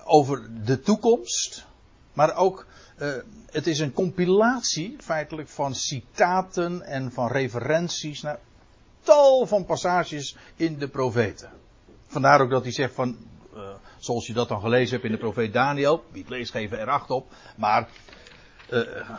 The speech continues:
Ezekiel, al die profeten, het komt allemaal voorbij. Zonder zelfs dat ze bij name genoemd moeten worden. Dat is helemaal niet nodig. Je wordt eigenlijk geacht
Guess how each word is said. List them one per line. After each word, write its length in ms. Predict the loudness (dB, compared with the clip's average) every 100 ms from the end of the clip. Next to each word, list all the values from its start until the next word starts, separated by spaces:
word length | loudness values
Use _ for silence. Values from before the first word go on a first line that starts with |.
| -14 -18 -18 -20 -18 -18 -16 -16 -16 -18 -20 -20 -20 -20 -20 -20 _ -20 -16
Ezekiel, 640 | 2 4 4 2 0 0 0
al 460 | 6 8 8 6
die 100 | 0
profeten, 540 | 2 0 4 4 4 2
het 120 | -6
komt 240 | -4 -6 -4
allemaal 800 | 0 2 2 -2 -2 0 -2 -4
voorbij. 600 | -6 -6 -2 -2 -4 -14 -20 -20
Zonder 440 | -8 -4 -2 -4 -4
zelfs 380 | -2 -2 -4 -14 -8
dat 180 | -8 -6
ze 160 | -8
bij 220 | -4 -4 0
name 420 | 0 0 0 -2
genoemd 380 | -2 -4 -4 -4
moeten 220 | -4 -6
worden. 240 | -12 -14 -18
Dat 180 | -18 -14
is 140 | -10
helemaal 200 | -8 -6
niet 100 | -2
nodig. 440 | 4 4 4 -6 -14 -20 -20 -20 -20 -20 -14
Je 160 | -4 4
wordt 160 | 6
eigenlijk 300 | 6 2 -2
geacht 720 | -6 -6 4 4 4 -8 -16